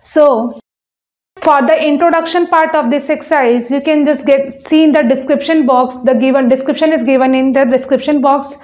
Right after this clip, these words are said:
To see the solution of any exercise ten point one or ten point two, you can just see over there. And for the, if you want to see the introduction of the, or the derivation of the formula to find out the distance of a point from a line, then you can get the,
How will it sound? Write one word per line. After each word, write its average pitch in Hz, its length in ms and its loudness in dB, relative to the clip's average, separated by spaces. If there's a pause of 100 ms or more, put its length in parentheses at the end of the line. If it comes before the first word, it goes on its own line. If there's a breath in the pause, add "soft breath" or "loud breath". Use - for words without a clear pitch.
(440 loud breath)
To 294 80 4
see 302 180 0
the 294 140 4
solution 294 440 0
of 302 160 -2
any 277 280 2
exercise 247 640 -2 (280 loud breath)
ten 277 240 2
point 294 200 0
one 277 180 0
or 277 100 -2
ten 247 220 -2
point 262 220 -2
two, 285 80 0
you 269 100 0
can 277 160 0
just 262 220 0
see 285 180 2
over 269 260 2
there. 220 560 0 (240 loud breath)
And 269 280 -2
for 285 180 2
the, 269 480 0 (180 loud breath)
if 226 160 -4
you 294 140 4
want 302 220 2
to 330 100 2
see 311 160 0
the 277 160 2
introduction 269 540 0
of 247 180 0
the, 247 420 0 (340 loud breath)
or 247 220 2
the 214 320 0
derivation 285 540 0
of 247 140 0
the 269 100 2
formula 247 580 2
to 269 80 0
find 254 300 0
out 254 100 2
the 269 80 2
distance 254 460 0
of 277 120 -2
a 262 80 2
point 233 320 0
from 233 280 2
a 233 40 2
line, 233 560 -2 (220 loud breath)
then 262 180 4
you 262 160 2
can 277 200 2
get 254 240 2
the, 254 280 0